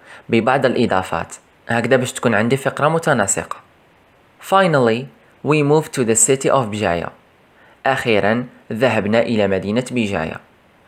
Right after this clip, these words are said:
Where we enjoyed the greenery and the golden sand of the Mediterranean Sea. أين استمتعنا بالخضرة وبالرمال الذهبية للبحر الأبيض المتوسط.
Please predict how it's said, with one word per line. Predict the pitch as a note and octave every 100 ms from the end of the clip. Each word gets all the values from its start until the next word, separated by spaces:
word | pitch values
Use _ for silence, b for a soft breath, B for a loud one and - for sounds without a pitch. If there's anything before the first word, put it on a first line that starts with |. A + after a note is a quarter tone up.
| b b b
Where | B2+ E3 D#3+
we | C#3+ B2+
enjoyed | B2+ A2+ G#2 G#2 B2+ D3+ D3+ B B A2+
the | C#3
greenery | C#3+ C#3+ C3+ B2 B2+ C3+ - _ -
and | C#3 B2+
the | A#2
golden | G2+ A#2 G#2 G#2
sand | G#2 - G#2 A2+ B2+ C#3 B B
of | B2+
the | A#2+
Mediterranean | A2+ G#2+ G#2 G#2 G2 G#2 B2+
Sea. | B2 - C#2 - _ _ _ _ b b b
أين | D3+ D3+
استمتعنا | C#3 - A#2+ A#2 G#2 G2 F2 - _ _ -
بالخضرة | C3+ A#2+ A2+ G#2 G2 A#2 - -
وبالرمال | C3+ C3+ C3+ B2+ A#2+ G#2+
الذهبية | G#2 G#2 G2 F#2 F#2 G2 A#2+ - _ -
للبحر | A2+ G2+ G#2+ A2
الأبيض | - G2+ G#2+ A#2+
المتوسط. | A2 G#2 F2+ F2+ -